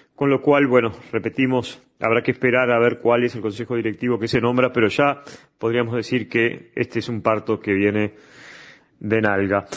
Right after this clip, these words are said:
Y hablando de partos, bueno, un último informe de,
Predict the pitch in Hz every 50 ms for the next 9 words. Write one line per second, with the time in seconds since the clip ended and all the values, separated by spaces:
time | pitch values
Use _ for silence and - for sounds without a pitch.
0 | - - - - _ - 165 143 147 143 147 156 175 175 170 170 160 160 156 160
1 | 175 165 151 120 - 165 160 151 - - - 131 135 127 120 120 120 123 131 139
2 | 139 139 135 147 139 135 131 127 120 - 156 156 143 139 131 135 135 135 131 113
3 | - - - - - _ - - 113 113 113 110 107 107 104 104 104 101 101 101
4 | 98 92